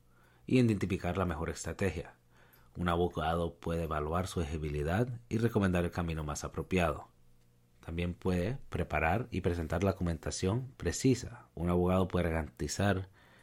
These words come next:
que todos los formularios y los documentos se completen correctamente y se envíen a tiempo. Ningún abogado profesional o con ética puede garantizar el resultado de su solicitud porque esa determinación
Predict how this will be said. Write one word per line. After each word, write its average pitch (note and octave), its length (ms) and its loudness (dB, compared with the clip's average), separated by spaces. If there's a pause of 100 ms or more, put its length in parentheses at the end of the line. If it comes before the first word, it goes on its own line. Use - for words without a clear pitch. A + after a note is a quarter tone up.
(200)
que - 140 0
todos F2+ 260 6
los G2 160 0
formularios E2+ 720 -2
y F2+ 60 -2
los F#2 100 2
documentos D#2+ 500 -4
se F#2 100 -2
completen D#2+ 440 -4
correctamente E2+ 880 -2 (100)
y B2+ 100 0
se D3 100 4
envíen F#2+ 320 6
a F2 80 0
tiempo. - 440 -2 (800)
Ningún E2 440 2
abogado F2+ 400 6
profesional D#2+ 880 0 (200)
o A2+ 240 4
con A#2 160 4
ética F#2 360 2
puede G2+ 440 6
garantizar E2 600 2
el E2 100 0
resultado D2+ 720 -2 (560)
de A#2+ 100 6
su B2+ 160 4
solicitud A2+ 720 4
porque F2 360 -2
esa F#2+ 200 2
determinación F#2+ 960 0